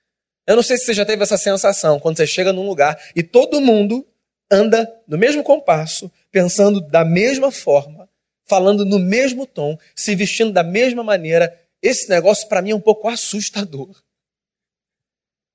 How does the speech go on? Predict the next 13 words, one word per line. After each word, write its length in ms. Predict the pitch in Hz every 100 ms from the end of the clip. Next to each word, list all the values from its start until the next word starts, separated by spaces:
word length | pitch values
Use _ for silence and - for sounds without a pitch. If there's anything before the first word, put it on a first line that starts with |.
| _ _ -
Eu 100 | 165
sempre 260 | 277 285
fico 200 | - 247
me 80 | 247
perguntando, 520 | 240 226 226 220 202 _ _ _ _ _ _ _ -
que 140 | 247
mente 360 | 220 247 320 220
é 40 |
essa 200 | 240 240
que 80 | -
está 220 | 208 226
por 180 | 196 214
detrás, 760 | 208 214 170 156 180 254 -